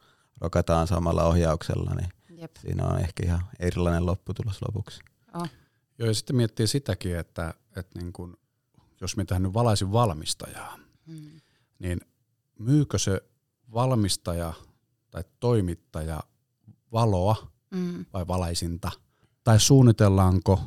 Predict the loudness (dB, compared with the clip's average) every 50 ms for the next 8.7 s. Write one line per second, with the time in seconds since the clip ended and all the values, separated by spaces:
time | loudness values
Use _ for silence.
0 | -8 -12 -6 -2 0 0 2 2 4 4 4 4 4 4 2 2 2 2 0 0
1 | 0 2 4 6 6 6 4 2 2 0 2 4 6 8 8 8 8 6 6 4
2 | 4 2 0 -4 -6 _ -4 -2 0 2 6 6 8 8 8 6 6 4 4 4
3 | 4 4 4 4 4 4 4 4 2 -2 -6 -10 -10 -10 -12 -14 -16 -20 -20 _
4 | _ _ _ _ _ _ _ _ _ _ _ 2 2 2 2 2 2 2 4 6
5 | 6 6 6 6 6 4 4 4 4 2 2 2 2 2 2 2 2 2 2 2
6 | 2 2 2 2 2 2 0 -2 -2 -4 -4 -2 0 0 2 2 0 -2 -4 -6
7 | -6 -6 -6 -8 _ _ _ _ _ _ _ _ -20 -20 _ _ _ _ _ _
8 | _ 2 4 4 4 6 6 6 6 8 6 4 4 0